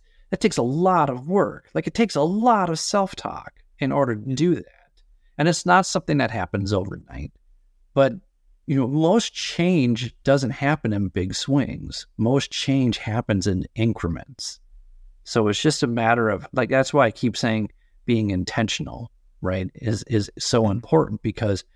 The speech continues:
we, we do have to, we do have to make a plan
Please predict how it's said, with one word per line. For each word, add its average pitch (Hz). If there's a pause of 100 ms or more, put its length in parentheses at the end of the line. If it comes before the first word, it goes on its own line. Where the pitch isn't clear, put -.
(380)
we, 143
we 165
do 233
have 185
to, -
we 160
do 196
have 254
to -
make 107
a 98
plan -